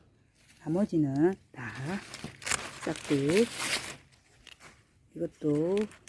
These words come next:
싹둑, 여기도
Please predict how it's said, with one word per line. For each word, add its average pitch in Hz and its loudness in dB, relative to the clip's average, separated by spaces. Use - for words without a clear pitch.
싹둑, 151 0
여기도 160 4